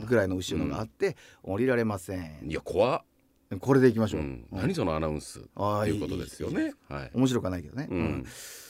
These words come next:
Speaker 2: いや、多少面白くなってる。
Speaker 1: た-、
Speaker 2: うん。
Speaker 1: 多少面白くなってますか？
Speaker 2: うん。
Speaker 1: うん。で、降りられない。めっちゃ怖いじゃん。
Speaker 2: うん。
Speaker 1: ってお前が言う。
Speaker 2: はい。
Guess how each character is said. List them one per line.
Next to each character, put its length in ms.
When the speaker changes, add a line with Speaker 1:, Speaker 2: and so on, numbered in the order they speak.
Speaker 2:
い 60
や、 60
多 100
少 80
面 120
白 120
く 40
な 60
っ 40
て 60
る。 80
Speaker 1:
た-、 60
Speaker 2:
う 20
ん。 40
Speaker 1:
多 100
少 100
面 100
白 120
く 20
な 80
っ 20
て 80
ま 60
す 60
か？ 100
Speaker 2:
う 40
ん。 20
Speaker 1:
う 40
ん。 520
で、 80
降 140
り 100
ら 80
れ 120
な 140
い。 80
め 140
っ 40
ち 80
ゃ 40
怖 160
い 60
じ 40
ゃ 40
ん。 120
Speaker 2:
う 40
ん。 300
Speaker 1:
っ 20
て 100
お 60
前 140
が 60
言 160
う。 220
Speaker 2:
は 160
い。 100